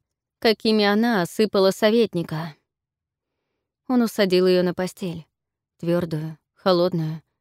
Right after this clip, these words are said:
безупречно ровно заправленную серым шерстяным покрывалом. Оно укололо ей ладони. Сам Меркул присел на край постели, достаточно отдаленно, чтобы не касаться Мары даже коленями,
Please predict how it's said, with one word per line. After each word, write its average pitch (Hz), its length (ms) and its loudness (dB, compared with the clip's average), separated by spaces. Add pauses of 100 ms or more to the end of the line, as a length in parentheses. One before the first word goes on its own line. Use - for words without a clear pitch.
(140)
безупречно 196 680 -2
ровно 185 280 0
заправленную 165 640 -2
серым 190 340 -4
шерстяным 165 580 -4
покрывалом. 160 720 -6 (640)
Оно 226 280 0
укололо 170 380 -2
ей 156 240 -4
ладони. 156 560 -4 (540)
Сам 254 240 -2
Меркул 214 360 -4
присел 175 400 -2
на 160 140 -2
край 160 200 -4
постели, 160 600 -6 (360)
достаточно 185 680 -4
отдаленно, 165 540 -2
чтобы 165 300 -4
не 160 120 -2
касаться 165 480 -4
Мары 175 280 -2
даже 160 280 -4
коленями, 165 640 -4